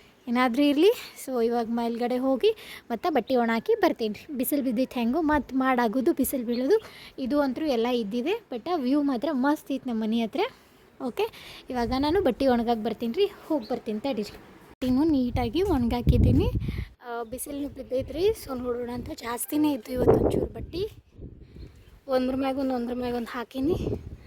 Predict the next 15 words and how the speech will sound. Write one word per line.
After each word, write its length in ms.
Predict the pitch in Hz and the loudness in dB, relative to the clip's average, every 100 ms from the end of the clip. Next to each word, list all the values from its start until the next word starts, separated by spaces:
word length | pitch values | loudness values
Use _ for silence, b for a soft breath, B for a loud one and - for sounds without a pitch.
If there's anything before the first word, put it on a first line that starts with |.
| B B - | B B -10
ಇಷ್ಟೊತ್ತು 340 | 277 185 269 - | -8 -6 -6 -4
ತಿರ್ಗಾಡಿದಕ್ಕೆ 540 | 269 247 247 240 - | 0 2 2 0 -4
ಸ್ವಲ್ಪ 280 | 262 240 208 | -6 -6 -4
ದಮ್ 180 | 240 240 | -6 -4
ಬರತೈತಿ. 460 | 226 220 220 - 339 | -4 -4 -6 -6 -8
ಇವಾಗ 300 | 240 214 294 403 - | -4 -6 -6 -8 -4
ಕೆಳಗಡೆ 400 | 233 220 247 247 | -4 -2 -4 0
ಹೋಗಿ 340 | 240 226 370 | 2 2 0
ಉಳ್ದಿದ್ದ 460 | - 240 254 - 240 | -2 -2 -8 -10 -10
ಮಿಕ್ಕಿದ 240 | - 254 | -8 -8
ಕೆಲಸನ 340 | 247 226 269 381 - B B B - | -4 -6 -4 -8 -8 B B B -4
ಮಾಡ್ಕೋಬೇಕು. 580 | 330 - 240 214 214 247 - - - - 254 | -4 -4 -4 -4 -4 -8 -10 -14 -20 -8 -2
ಬಟ್ಟೆ 260 | 247 247 269 | 0 2 2
ಒಣಗಿ 360 | 254 247 254 233 | 4 2 0 2
ಬಂದೆ, 360 | 254 240 247 | 2 2 0